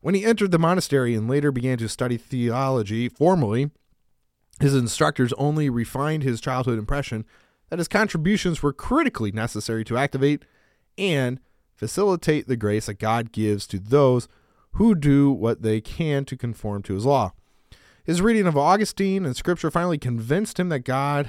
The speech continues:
h-, gives his grace freely apart from human merit, thus restoring the integrity and identity of humans as his children through the tr-, their trust in Christ. Nevertheless, Luther was drawn by the question of how he might find assurance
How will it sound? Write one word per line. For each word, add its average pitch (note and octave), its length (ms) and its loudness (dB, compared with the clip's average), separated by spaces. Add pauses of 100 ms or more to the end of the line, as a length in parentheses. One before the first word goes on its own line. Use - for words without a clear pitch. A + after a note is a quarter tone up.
h-, B2 80 -2 (140)
gives C3+ 300 0
his A2 180 -2
grace G#2+ 260 -2
freely D3+ 500 0
apart F3 520 0
from B2+ 240 -2
human A2 420 -4
merit, B2+ 380 -4 (420)
thus C#3+ 340 0
restoring D#3+ 400 -2
the C#3 80 0
integrity B2+ 640 -2 (380)
and G2 160 -4
identity D3 580 -2
of B2 100 0
humans B2 360 -2
as G#2+ 320 -6
his G2+ 200 -4
children D3+ 460 -4
through A2+ 200 -4
the G#2 100 -8
tr-, - 280 -8
their A#2 220 0
trust A2 320 -6
in A2+ 140 -8
Christ. B2+ 480 -2 (440)
Nevertheless, E3+ 560 4
Luther D#3 360 4
was A#2+ 240 2
drawn D3 480 0
by D3+ 160 2
the C3+ 80 2
question D3 440 -2
of B2+ 100 -4
how B2+ 180 0
he C#3 160 0
might C3 260 -2
find A#2+ 260 -4
assurance F#3 600 -4